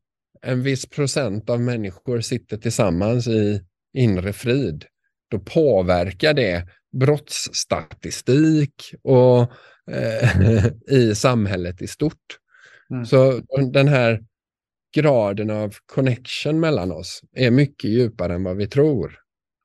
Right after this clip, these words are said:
Speaker 1: Och effekterna av att gå runt i ett inre tillstånd av uppror sprids som cirklar utanför oss. Det är bara att, att,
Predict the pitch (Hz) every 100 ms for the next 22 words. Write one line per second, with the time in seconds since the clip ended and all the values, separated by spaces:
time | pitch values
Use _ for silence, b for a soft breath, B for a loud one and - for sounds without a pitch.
0 | _ _ _ _ _ _ _ _ _ _
1 | _ - 147 123 127 143 127 - _ 127
2 | 147 156 127 98 104 - 117 110 98 90
3 | - 104 95 - 120 113 98 101 95 113
4 | 101 - - 87 85 85 82 90 - _
5 | 139 127 - 90 113 135 104 - - _
6 | _ _ _ _ - - 135 98 85 -
7 | - - - _ _ _ _ _ _ _
8 | _ - 120 117 107 95 - 135 110 98
9 | - 104 131 127 - 82 80 101 135 131
10 | - - - 123 139 131 120 117 110 98
11 | 110 107